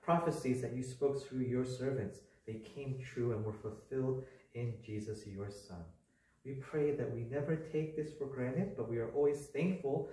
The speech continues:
for this great sacrifice, Lord. And we know that we can always have faith and trust in you, knowing that you keep your promises,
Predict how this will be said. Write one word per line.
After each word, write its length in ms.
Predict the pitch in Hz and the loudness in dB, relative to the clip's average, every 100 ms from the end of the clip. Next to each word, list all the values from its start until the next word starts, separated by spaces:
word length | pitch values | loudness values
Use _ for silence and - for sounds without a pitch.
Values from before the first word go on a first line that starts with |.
| - - _ - | -10 -18 _ 6
for 420 | 156 156 156 - - | 10 12 10 4 0
this 160 | 127 | -2
great 260 | - 123 123 | 0 -2 -2
sacrifice, 760 | - 107 107 - - 104 104 - | -2 -4 -4 -8 -8 -8 -8 -8
Lord. 180 | 117 - - | -8 -8 -10
And 140 | 117 113 | -6 0
we 100 | 127 | 2
know 440 | 127 139 156 190 - - - | 4 4 4 2 -2 -10 -4
that 160 | 110 | -2
we 60 | 117 | -2
can 140 | 131 123 | -4 -4
always 420 | 135 143 143 143 - - _ | 0 6 6 4 -2 -16 _
have 300 | 135 131 131 | -4 -2 -2
faith 200 | 135 135 | 0 2
and 140 | 123 - | 0 -4
trust 380 | - 143 - | -8 -8 -6
in 220 | 131 120 117 | -6 -2 0
you, 240 | 131 170 | 0 0
knowing 280 | 110 123 127 | 0 0 0
that 140 | 113 104 | -2 -4
you 240 | 113 151 156 | -2 -2 -2
keep 180 | 156 - | -6 0
your 100 | 143 | 0
promises, 760 | 139 - 117 120 120 127 127 | 0 -4 -6 -4 -6 -4 -6